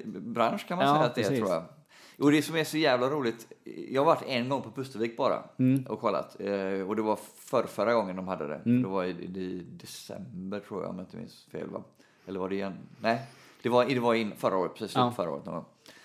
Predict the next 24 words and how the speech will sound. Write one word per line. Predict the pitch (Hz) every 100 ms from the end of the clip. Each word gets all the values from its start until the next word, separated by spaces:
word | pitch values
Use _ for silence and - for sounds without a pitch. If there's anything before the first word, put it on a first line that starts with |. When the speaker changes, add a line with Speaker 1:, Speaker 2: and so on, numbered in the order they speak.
| - _ _ _
Speaker 1:
Och | - 160
det | 127
var | 101
helt | 104 95
grymt. | 117 107 - _
Speaker 2:
Mm. | 123 123 123 -
Speaker 1:
Helt | 180 165 127
fantastiskt. | 107 98 92 117 -
Trädgården | 147 120 143
har | 196
jag | 175
varit | 123 -
på |
flera | 113 110
gånger. | 107 101
Det | 110
är |
också | 135
Speaker 2:
Mm. | 135
Speaker 1:
fantastiskt | 156 170 110 110 107
när | 113
det | 110
är | 107
fullt. | - 175